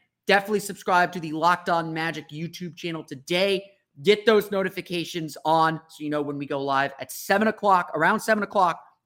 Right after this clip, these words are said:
on Thursday, trade deadline day. Today's podcast also brought to you by our pals at Prize Picks. Check out prize picks dot com and use promo code N B A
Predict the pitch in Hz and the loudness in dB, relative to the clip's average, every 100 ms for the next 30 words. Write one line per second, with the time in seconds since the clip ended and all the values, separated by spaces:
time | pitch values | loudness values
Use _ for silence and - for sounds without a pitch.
0 | - 160 165 165 165 156 135 147 139 - | 0 0 0 -2 -2 -2 -2 -6 -6 -12
1 | - 156 139 - - - 131 123 127 117 | -12 -8 -8 -10 -16 -10 -10 -8 -12 -12
2 | - _ - 123 _ _ _ _ _ _ | -16 _ -16 -16 _ _ _ _ _ _
3 | _ _ _ _ _ _ _ _ _ 233 | _ _ _ _ _ _ _ _ _ 0
4 | 226 240 233 - 208 190 - _ _ _ | 2 2 2 4 2 0 -4 _ _ _
5 | 185 208 233 208 202 180 175 190 160 156 | 2 2 2 -2 0 -2 -2 -6 -4 -2
6 | 156 143 143 - - 190 196 196 196 - | -2 -2 -4 -4 -4 0 2 0 -4 -8
7 | 160 165 156 - _ - - 180 185 160 | 0 0 0 -8 _ -18 0 2 2 0
8 | - 131 - - - _ _ _ _ _ | -10 -14 -14 -20 -20 _ _ _ _ _
9 | - 247 262 247 233 240 - 262 - 233 | -2 4 4 4 0 0 -2 -8 -2 2
10 | 226 233 214 190 196 175 170 165 - 208 | 2 0 0 0 -2 -8 -8 -10 -8 -6
11 | 220 220 - 208 202 - 185 226 226 214 | -4 -4 -4 -4 -4 -6 -4 -4 0 2
12 | 170 147 | 0 -2